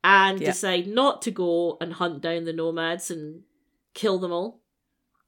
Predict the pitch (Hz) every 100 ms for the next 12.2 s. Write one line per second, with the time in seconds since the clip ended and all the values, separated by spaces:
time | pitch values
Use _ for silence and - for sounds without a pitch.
0 | _ _ - 359 294 277 269 240 - -
1 | - 208 214 214 - 254 285 294 294 294
2 | 302 294 302 302 - 311 403 370 - -
3 | - _ _ _ _ _ - 151 - _
4 | _ _ _ _ _ _ _ _ _ -
5 | - 220 233 220 233 233 - - - _
6 | _ _ - 208 208 233 196 190 190 190
7 | _ 190 - - - 190 190 185 170 160
8 | - _ _ _ _ _ _ _ _ _
9 | _ 403 - _ 285 277 - 294 302 294
10 | 277 - 440 190 165 _ _ _ _ _
11 | _ _ _ _ _ _ _ _ _ _
12 | _ 480